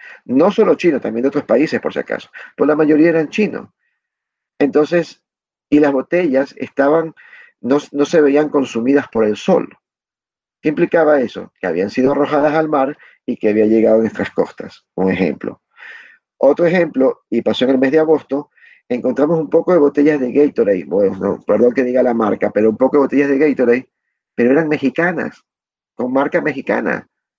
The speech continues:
¿Me explico? Y había botellas de Gatorade y, y, y, y,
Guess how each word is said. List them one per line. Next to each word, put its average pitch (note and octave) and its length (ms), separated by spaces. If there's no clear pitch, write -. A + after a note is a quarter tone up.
¿Me B2+ 80
explico? G3 500
Y C#3 120
había C#3+ 280
botellas D3 500
de A#2+ 80
Gatorade E3+ 580
y, A#2+ 180
y, - 60
y, G2 680
y, - 320